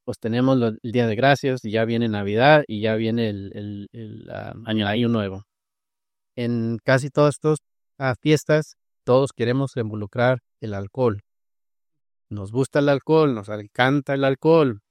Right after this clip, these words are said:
Los resultados del alcohol usado, ah, irresponsablemente son tragedias. Y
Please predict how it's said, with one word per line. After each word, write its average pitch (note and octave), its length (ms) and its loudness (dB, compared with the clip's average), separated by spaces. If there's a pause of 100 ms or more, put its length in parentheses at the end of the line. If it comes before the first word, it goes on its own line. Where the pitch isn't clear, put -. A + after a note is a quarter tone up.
(100)
Los A2+ 240 -8
resultados D#3 680 2
del C3+ 160 0
alcohol A#2 560 -2 (480)
usado, A#2 600 2 (180)
ah, G2+ 240 -10
irresponsablemente A2 1400 -4 (720)
son B2 240 -4
tragedias. C#3 720 2 (240)
Y A2+ 300 -2